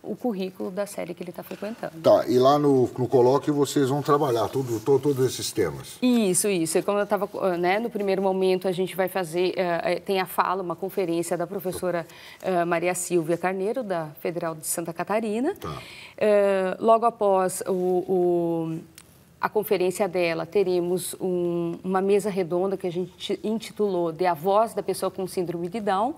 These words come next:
Speaker 1: que vai ter a participação de um adolescente com síndrome de Down, onde ele vai relatar, né,
Speaker 2: A
Speaker 1: como que
Speaker 2: experiência
Speaker 1: foi
Speaker 2: dele.
Speaker 1: a escolarização dele, desde a educação infantil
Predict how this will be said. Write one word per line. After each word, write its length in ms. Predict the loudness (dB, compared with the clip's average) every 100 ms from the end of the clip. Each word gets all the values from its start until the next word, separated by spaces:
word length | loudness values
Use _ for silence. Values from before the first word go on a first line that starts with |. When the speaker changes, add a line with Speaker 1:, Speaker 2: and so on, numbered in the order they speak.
| -10 -20 -20 -16
Speaker 1:
que 80 | -4
vai 140 | -2
ter 80 | 0
a 40 | 0
participação 760 | -2 -4 -2 -2 0 -2 -2
de 140 | -4 -4
um 100 | -2
adolescente 720 | 0 0 0 -2 -2 -4 -6
com 140 | -8
síndrome 420 | -6 -4 -4 -4 -4
de 140 | -4
Down, 480 | -2 -2 -2 -4 -4
onde 120 | -4
ele 140 | -2
vai 160 | 0 0
relatar, 580 | 0 -2 -4 -4 -6 -6 -14 -20 -12
né, 320 | -8 -6 -8 -4
Speaker 2:
A 40 |
Speaker 1:
como 120 | -2
que 60 | 2
Speaker 2:
experiência 360 | 4 4 4
Speaker 1:
foi 180 | 2 2
Speaker 2:
dele. 120 | 0 -4 -12 -6
Speaker 1:
a 80 | -4
escolarização 840 | -2 -2 -2 0 -2 -2 -2 -2 2
dele, 500 | 4 6 4 0 -6 -12 -10
desde 260 | -2 0 0
a 40 |
educação 360 | -2 -2 -4 -4
infantil 580 | -6 -6 -6 -4 -4